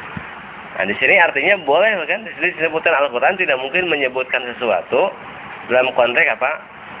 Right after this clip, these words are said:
eh, khobar, kecuali karena sesuatu itu adalah boleh. Berarti tidak boleh membatasi juga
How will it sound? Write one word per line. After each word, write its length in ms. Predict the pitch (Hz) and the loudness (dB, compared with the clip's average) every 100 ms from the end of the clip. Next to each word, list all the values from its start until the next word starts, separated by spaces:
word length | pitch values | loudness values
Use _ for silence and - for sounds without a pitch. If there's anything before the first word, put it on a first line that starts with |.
| - - - | -16 -14 -2
eh, 640 | 117 113 110 110 110 113 - 120 | 2 2 2 2 2 0 0 0
khobar, 560 | 104 120 170 208 214 - - - - - - - | 2 4 4 2 -6 -12 -14 -14 -14 -14 -12 2
kecuali 480 | 170 170 120 123 | 2 4 2 4
karena 320 | 175 131 135 139 | 4 2 2 0
sesuatu 240 | 131 113 | -2 -2
itu 140 | 123 151 | 0 2
adalah 240 | 156 156 | 2 2
boleh. 480 | 165 190 180 170 160 - 101 | 4 4 4 0 -6 -18 -2
Berarti 400 | 104 98 - - - - - | 0 2 2 2 -2 -12 0
tidak 240 | 131 120 107 | 2 4 4
boleh 320 | 101 110 180 - - - - 113 | 4 4 4 2 -10 -16 -14 0
membatasi 720 | 127 127 117 110 110 104 120 113 | 2 4 4 4 2 0 -4 -4
juga 400 | 98 113 175 | 2 4 4